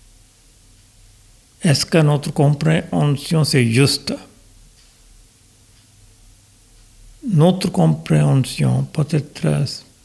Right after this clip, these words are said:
ça change selon l'idée de quelqu'un d'autre. Comment on peut savoir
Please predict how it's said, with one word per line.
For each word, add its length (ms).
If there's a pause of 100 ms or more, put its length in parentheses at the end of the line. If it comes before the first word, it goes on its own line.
(140)
ça 180
change 720 (1400)
selon 400
l'idée 380
de 120
quelqu'un 380
d'autre. 460 (4000)
Comment 260
on 80
peut 140
savoir 460